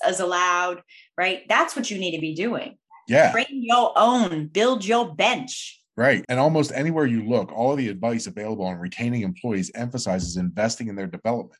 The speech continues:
Speaker 2: and showing them they have room to grow within the company.
Speaker 1: Knocking out those unnecessary qualifications and focusing on developing internal talent would be a paradigm shift. And given the state of the market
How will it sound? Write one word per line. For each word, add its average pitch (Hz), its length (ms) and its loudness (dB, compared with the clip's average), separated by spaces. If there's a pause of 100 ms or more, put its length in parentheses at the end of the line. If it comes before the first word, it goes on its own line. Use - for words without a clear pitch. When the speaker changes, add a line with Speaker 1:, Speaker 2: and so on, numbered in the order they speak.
(160)
Speaker 2:
and 107 140 -8
showing 139 320 2
them 104 140 0
they 101 100 -4
have 101 200 -4
room 123 260 2
to 123 60 0
grow 98 240 -2
within 104 380 -2
the 98 80 -2
company. - 360 -4 (500)
Speaker 1:
Knocking 269 460 -2
out 277 160 2
those 240 320 0 (280)
unnecessary 247 760 4
qualifications 226 1040 -2 (260)
and 226 140 -4
focusing 240 440 0
on 202 80 0
developing 208 460 0
internal 208 360 -4
talent 262 560 -2
would 220 160 -2
be 269 120 2
a 277 40 0
paradigm 294 520 2
shift. 170 300 -6 (440)
And 240 100 4
given 302 220 2
the 294 80 0
state 277 280 -2
of 294 80 -2
the 294 60 0
market 269 580 0